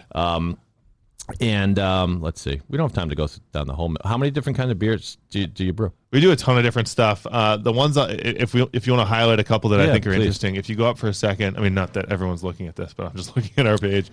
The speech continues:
Speaker 1: We have to
Speaker 2: Uh,
Speaker 1: narrate. We have to
Speaker 2: yeah.
Speaker 1: narrate, yes.
Speaker 2: Uh, Nightlight and Limelight are two that I'm really excited about. Um, we,
Speaker 1: Mm-hmm.
Speaker 2: we're basically going after the macro breweries out there with those two brands. So,
Speaker 1: Oh, cool.
Speaker 2: um, you know, we've kinda, I would say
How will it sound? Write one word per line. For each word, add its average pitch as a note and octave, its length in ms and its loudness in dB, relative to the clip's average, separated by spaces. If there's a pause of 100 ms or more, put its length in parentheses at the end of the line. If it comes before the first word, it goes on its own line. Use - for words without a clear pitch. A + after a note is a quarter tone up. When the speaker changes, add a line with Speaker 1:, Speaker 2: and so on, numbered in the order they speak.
Speaker 1:
We G2+ 120 2
have G2 100 0
to A#2 100 4
Speaker 2:
Uh, A2 60 6
Speaker 1:
narrate. D#2+ 320 4
We F2 60 2
have E2+ 100 -2
to - 80 -2
Speaker 2:
yeah. C3 140 4
Speaker 1:
narrate, - 140 0
yes. - 120 -8 (340)
Speaker 2:
Uh, A#2 320 2
Nightlight C3 460 2
and A2+ 140 2
Limelight G#2 680 2
are G2 140 -2
two A2 260 0
that G#2 100 2
I'm G2+ 140 0
really G2 180 0
excited G2 380 0
about. F2+ 400 0
Um, F2+ 460 -2 (220)
we, F#2 260 -8
Speaker 1:
Mm-hmm. G2 280 0
Speaker 2:
we're G#2 100 2
basically G#2 560 2
going G2+ 360 0
after G2 500 -2 (100)
the F2+ 640 -6
macro G2+ 340 -4
breweries F#2 460 -4
out F2+ 180 -4
there F#2 140 -4
with F2 100 -8
those F2 220 -8
two G2 120 -10
brands. E2 400 -10
So, F#2 280 -6
Speaker 1:
Oh, G#2+ 300 0
cool. G#2 300 0
Speaker 2:
um, F2+ 440 -2
you B2 100 -2
know, G#2+ 80 2
we've A2 140 0
kinda, A2 760 -2
I B2 60 -4
would B2 80 -2
say A2 220 -4